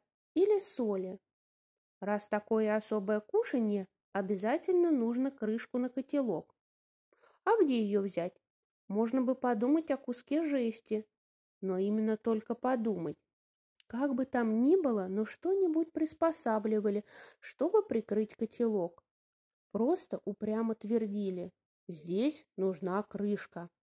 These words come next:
Хотя никакой крышки не появлялось, крышка,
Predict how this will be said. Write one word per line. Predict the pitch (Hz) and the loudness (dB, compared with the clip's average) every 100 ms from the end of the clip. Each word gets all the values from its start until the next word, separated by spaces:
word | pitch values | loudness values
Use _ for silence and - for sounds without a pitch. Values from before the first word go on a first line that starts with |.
| _ _ _ _ _ | _ _ _ _ _
Хотя | 165 - 262 | -8 0 0
никакой | 269 277 277 285 | 2 2 2 2
крышки | 294 339 - | 4 2 2
не | 247 247 | 0 2
появлялось, | 240 233 214 247 381 285 - _ _ _ _ _ - | 2 0 2 4 4 2 -2 _ _ _ _ _ -8
крышка, | 226 294 427 - 196 | 4 6 6 4 -4